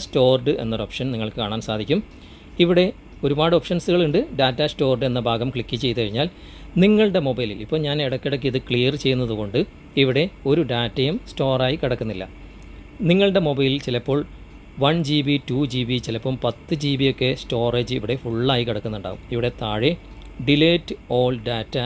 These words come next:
എന്നൊരു ഓപ്ഷൻ നിങ്ങൾക്ക് കാണാൻ സാധിക്കും. ഇവിടെ ഡിലീറ്റ് കൊടുത്തിട്ട് ഇതൊക്കെ ക്ലിയർ ചെയ്യാം.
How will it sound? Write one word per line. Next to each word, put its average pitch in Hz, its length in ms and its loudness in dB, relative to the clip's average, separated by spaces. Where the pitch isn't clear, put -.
എന്നൊരു 110 260 -6
ഓപ്ഷൻ 131 240 -6
നിങ്ങൾക്ക് 131 380 -2
കാണാൻ 131 300 -2
സാധിക്കും. 98 300 -12
ഇവിടെ 190 200 4
ഡിലീറ്റ് 156 460 2
കൊടുത്തിട്ട് 127 380 -4
ഇതൊക്കെ 127 360 -4
ക്ലിയർ 131 340 0
ചെയ്യാം. 101 260 -8